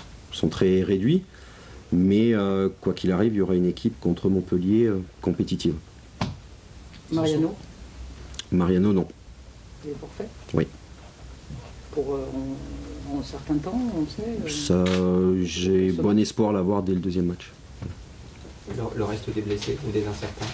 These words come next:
Speaker 3: hors, euh, hors longue blessure ?
Speaker 1: Ben, il n'y en a pas d'autres, euh,
Speaker 3: Il n'y en a pas d'autres ?
Speaker 1: non.
Speaker 3: Cheikh est disponible,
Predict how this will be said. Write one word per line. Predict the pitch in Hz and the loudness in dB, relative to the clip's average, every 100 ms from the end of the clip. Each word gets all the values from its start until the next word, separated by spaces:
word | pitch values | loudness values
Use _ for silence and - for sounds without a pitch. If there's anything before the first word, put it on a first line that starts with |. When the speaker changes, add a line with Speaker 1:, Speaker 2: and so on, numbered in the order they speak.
| - - - - - - - 101 | -10 -12 -12 -12 -16 -16 -8 -4
Speaker 3:
hors, | 104 101 | -2 -2
euh, | 95 92 - - - - | -4 -8 -8 -10 -10 -8
hors | 98 104 | -4 -2
longue | 107 | -2
blessure ? | 104 101 - 110 - - - - - - - - - - - - - - - - - | -2 -4 -4 -6 -4 -2 -4 -8 -16 -18 -18 -16 -14 -14 -14 -14 -16 -16 -16 -6 -2
Speaker 1:
Ben, | 85 | 0
il | |
n'y | 87 | 0
en | |
a | 85 | 0
pas | |
d'autres, | 80 113 139 90 | 0 0 0 0
euh, | 85 | 0
Speaker 3:
Il | 85 | -2
n'y | 90 | -4
en | |
a | |
pas | 90 | -6
d'autres ? | 107 - 87 | -10 -4 -4
Speaker 1:
non. | 101 - - - - | -4 -8 -18 -20 -18
Speaker 3:
Cheikh | - 110 - | -8 -8 -4
est | 104 95 | -6 -6
disponible, | - - 98 104 | -10 -10 -8 -8